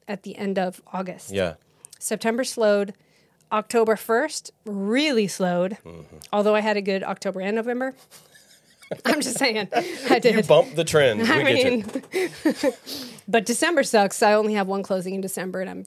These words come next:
Speaker 1: very grateful for that buyer. Um,
Speaker 2: Aw.
Speaker 1: but the housing market is not gonna be like this forever. This is what this article is telling us, which is, I think, such a good thing to know. So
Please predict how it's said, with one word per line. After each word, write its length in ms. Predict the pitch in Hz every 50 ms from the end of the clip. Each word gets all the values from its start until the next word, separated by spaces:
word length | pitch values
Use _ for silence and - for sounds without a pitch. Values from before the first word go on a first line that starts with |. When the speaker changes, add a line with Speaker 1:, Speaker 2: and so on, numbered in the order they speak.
| - _
Speaker 1:
very 200 | 214 202 196 196 190
grateful 360 | - 202 196 190 - - 190
for 140 | - - 185
that 180 | 180 180 - -
buyer. 360 | 196 185 180 180 185 180 - _ _ _
Um, 260 | - 226 208 208 202 202
Speaker 2:
Aw. 220 | - 82 82 87 - - - - - - - _
Speaker 1:
but 380 | - 294 320 330 262 214 - _ _ _ _ - _ _ _ _ _ _ _ _ _ _ _ _ _ _ _ _ _ _ _ _ -
the 140 | 226 269 254
housing 300 | 277 285 294 269 294 262
market 180 | 240 233 220 233
is 80 | 202
not 160 | 214 196 190
gonna 140 | 185 208 202
be 100 | 196 202
like 200 | 190 190 185 175
this 140 | - 180 -
forever. 320 | - - - 180 143 170
This 220 | 208 208 214 202 -
is 120 | 247 -
what 160 | - 208 196
this 160 | - 202 - 202
article 400 | 196 190 196 190 - 190 190 185
is 100 | 180 -
telling 300 | - 190 180 180 180 190
us, 140 | 185 - -
which 160 | 247 233 -
is, 120 | 254 226
I 100 | 247 233
think, 240 | - - 294 285 - _ _ _ _ _ -
such 380 | - - - - 233 220 -
a 40 | 220
good 200 | 190 196 190 180
thing 300 | - 190 185 190 190 190 - _ -
to 140 | - 214
know. 320 | 202 190 185 180 175 185 185
So 420 | - - - 226 214 208 208 202